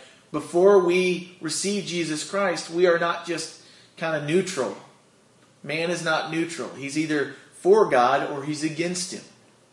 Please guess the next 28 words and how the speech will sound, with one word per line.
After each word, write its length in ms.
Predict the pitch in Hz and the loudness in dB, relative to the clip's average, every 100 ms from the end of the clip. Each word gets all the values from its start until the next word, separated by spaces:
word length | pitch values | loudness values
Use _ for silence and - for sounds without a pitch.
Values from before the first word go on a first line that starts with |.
| _ _ _ _ _ | _ _ _ _ _
And 140 | - 139 | -10 -2
so 480 | 165 160 151 - - - | 2 2 2 -4 -14 -2
we 160 | 170 | 2
were 200 | 196 190 | 6 8
at 240 | 170 139 147 | 6 2 0
war 300 | 170 196 208 | 6 6 6
with 220 | 220 - | 4 0
God. 320 | 143 123 139 | 0 2 0
And 100 | 156 | -4
so 160 | - 135 | -4 -4
Romans 500 | 135 156 160 160 - | 0 0 -2 -6 -6
chapter 380 | 156 160 156 147 | -4 -4 -4 -6
three, 220 | 160 160 | -2 -2
verse 280 | 160 156 - | -4 -8 -8
twenty-three 480 | 151 151 - 156 | -8 -8 -6 -4
says 260 | 165 143 135 | -4 -6 -4
that 140 | 135 | -2
all 340 | - 151 170 175 | 2 4 6 4
have 100 | 180 | 0
sinned 320 | - 170 170 | -2 -4 -4
and 100 | 156 | -4
fallen 300 | 156 156 156 | -2 -2 -4
short 240 | - 156 | -4 -4
of 60 | 156 | -4
the 60 | 160 | -4
glory 300 | 160 160 165 | -2 -2 -2
of 100 | 175 | 0
God. 400 | 143 139 - | -2 -2 -4